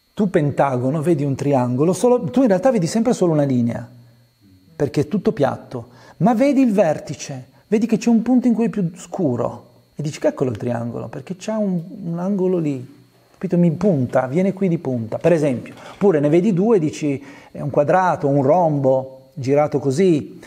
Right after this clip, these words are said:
Eh, le donne, guarda caso, da maschilista qual era questo signore, ma è anche divertente, erano soltanto segmenti, erano alla, el-, al livello basso dell'evoluzione.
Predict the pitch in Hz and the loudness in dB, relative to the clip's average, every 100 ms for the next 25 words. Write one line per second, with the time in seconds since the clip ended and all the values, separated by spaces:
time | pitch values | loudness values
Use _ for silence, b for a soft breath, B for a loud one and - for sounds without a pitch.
0 | B B B B B - 185 180 180 180 | B B B B B 0 2 2 0 0
1 | 175 233 226 208 226 240 185 170 202 175 | 2 2 2 2 2 2 2 0 0 2
2 | 160 180 190 165 147 143 135 131 - 160 | 2 2 2 2 2 0 0 -2 -4 -4
3 | 151 147 - 131 131 139 139 135 135 - | -4 -4 -6 -4 0 2 2 0 -6 -10
4 | 143 170 175 196 185 131 127 139 139 139 | -6 -2 2 2 2 0 -2 -2 -2 -4
5 | 131 127 127 - 139 123 185 214 240 247 | -2 -2 -2 -4 -4 -4 -2 0 2 2
6 | - 240 208 180 202 185 170 143 127 127 | 0 -2 0 0 0 0 0 0 -2 -2
7 | 147 143 151 151 156 160 160 160 151 156 | 0 2 2 0 0 -2 -2 0 -2 -2
8 | 147 160 156 147 151 - 135 131 127 127 | 0 0 0 0 0 -2 -6 -4 -4 -6
9 | 120 131 123 120 147 151 B | -10 -12 -10 -10 -12 -14 B